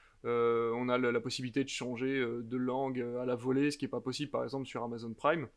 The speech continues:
On a le système des sous-titres aussi qui est très compliqué à mettre en place sur Amazon Prime, alors que ça se fait en deux coups de clic sur un ordinateur avec Netflix. Au niveau de Disney Plus, j'ai cru voir des rem-, enfin, des remontées de bugs, euh, au début avec des sous-titres qui app-, qui s'affichaient pas ou des langues non disponibles.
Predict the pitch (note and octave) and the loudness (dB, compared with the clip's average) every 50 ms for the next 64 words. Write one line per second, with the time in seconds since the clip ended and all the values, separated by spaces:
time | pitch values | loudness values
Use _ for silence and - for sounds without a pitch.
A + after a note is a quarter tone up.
0 | _ _ _ _ _ _ _ _ _ _ _ _ _ - - - D3 C#3+ C#3 C3+ | _ _ _ _ _ _ _ _ _ _ _ _ _ -16 -10 -4 -2 -2 -2 0
1 | - D3 - - C#3 C3 C3+ - - F3+ D#3+ - G3+ F3+ - D#3 D3+ D3 - F3 | -2 -2 0 0 2 2 0 -2 -2 -4 -2 -2 -2 -2 2 2 2 2 0 -2
2 | D#3+ - C3 - - - E3+ D#3+ - D3+ C#3 B2+ C#3 C3 - D3 C3+ C3 - - | -2 -4 -4 -4 -2 0 0 0 2 0 -2 -2 -2 2 4 4 4 4 0 -4
3 | C#3 A#2+ C#3 C#3 C3+ - C3 B2+ B2+ B2 A#2+ C3 B2+ A#2 - C#3+ D3 C#3 - - | -4 -2 0 0 0 0 -2 -2 -2 0 0 -2 -2 0 2 2 2 2 -2 -6
4 | - - - - _ - - A#2+ A2+ A#2 - - C#3 C#3 C3+ - B2 - - - | -16 -20 -20 -20 _ -4 0 0 0 0 0 0 0 0 0 -2 -6 -6 -4 -4
5 | A#2+ B2 B2 B2 C#3 C#3 B2+ A#2 - C3+ - - - - C#3+ C#3+ C#3 - - A#2+ | -2 -2 0 0 0 -2 -2 -4 -10 -14 -16 -14 -8 -6 -6 -6 -4 -6 -6 -6
6 | A#2 A#2 A#2 A#2+ A2+ - A#2+ A#2+ A2+ B2 B2+ A#2+ A#2 A#2 A2+ - A#2+ A#2 - - | -6 -6 -6 -8 -8 -8 -8 -6 -2 -2 0 0 -2 -2 -4 -6 -8 -8 -8 -8
7 | D#3 F3+ - - - - - - - - - C3 C#3+ D#3 E3 F3+ E3 E3 F3 - | -8 -8 -8 -10 -16 -20 -20 -20 -20 -8 -2 0 2 4 4 2 0 -2 -4 -2
8 | - F3+ F3 E3 - F3+ G3 G3+ - - - - - C#3 B2+ C#3 C3+ - - F#3+ | 2 2 2 2 0 -2 -2 -2 -2 -4 -6 -4 -4 -2 0 0 -2 -2 0 0
9 | F#3 E3+ D3 C3+ D3 D#3 F3 F3 F3 E3 D3+ C3+ C3+ B2+ B2+ C3 C3 C3+ C3 B2+ | 0 0 0 -2 2 4 4 6 6 4 4 4 2 2 2 0 -2 -2 -4 -4
10 | - - B2 B2 B2 B2+ A#2 B2+ C3+ D3 D3+ C#3+ - D#3+ D#3 C#3+ C3+ C3 C#3 D3+ | -2 0 0 2 2 0 0 0 -2 -2 -2 0 2 2 2 2 2 2 6 6
11 | D#3+ D#3+ D3 C3+ C3 A#2+ A#2 A#2 A#2 A#2 A#2 A#2 A#2 B2 B2+ B2 C3 C3+ B2+ C3 | 6 6 4 2 2 2 2 0 0 -2 -2 -2 -2 -2 -2 0 0 -2 -2 -2
12 | C#3 D3 D3+ D3 C#3+ C3+ A#2 A#2+ A#2+ B2 B2 - - B2+ - C3+ - - B2+ - | -4 -2 0 2 2 2 2 0 -4 -6 -8 -10 -10 -12 -14 -6 0 0 0 0
13 | - - - - B2+ - C3 B2+ C3+ B2+ - C#3+ C3 - C#3+ C#3+ C#3 C3 B2 B2+ | -2 -10 -14 -6 -2 -2 -2 -2 -2 -4 -2 0 2 4 4 4 4 4 2 0
14 | B2 C3 C3+ C#3 C3 B2+ C3 B2+ B2+ - - C#3 C3 C#3 E3 F3+ D3+ A#2+ - | 2 2 0 0 -2 -2 -4 -4 -6 -6 -4 -2 -2 0 0 -2 -2 -4 -6